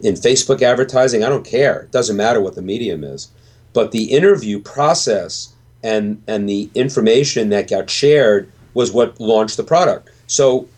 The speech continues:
in that interview, Marty said something like, "You know, I want to do this newsletter that would enable a business person to read three hundred business magazines and books in, like, thirty minutes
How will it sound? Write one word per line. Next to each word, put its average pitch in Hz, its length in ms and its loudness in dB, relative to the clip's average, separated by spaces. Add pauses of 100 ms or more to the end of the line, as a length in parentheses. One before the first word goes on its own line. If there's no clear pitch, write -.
(480)
in 170 200 -2
that 165 180 2
interview, 160 540 0
Marty 120 340 -4
said 165 320 -4
something 113 480 -4
like, 110 320 -4
"You 139 80 -8
know, 208 240 0
I 151 60 -2
want 175 220 -2
to 170 60 -4
do 156 180 -6
this 139 260 -4
newsletter 113 800 0 (360)
that 123 340 -2
would 123 180 0
enable 135 800 2
a 117 100 0
business 139 400 0
person 110 500 -2
to 117 140 -8
read 107 180 -4
three 131 340 0
hundred 135 360 0
business 123 380 0
magazines 98 800 0
and 98 180 -2
books 123 640 0 (380)
in, 113 320 0
like, 107 240 0
thirty 131 340 2
minutes 127 640 0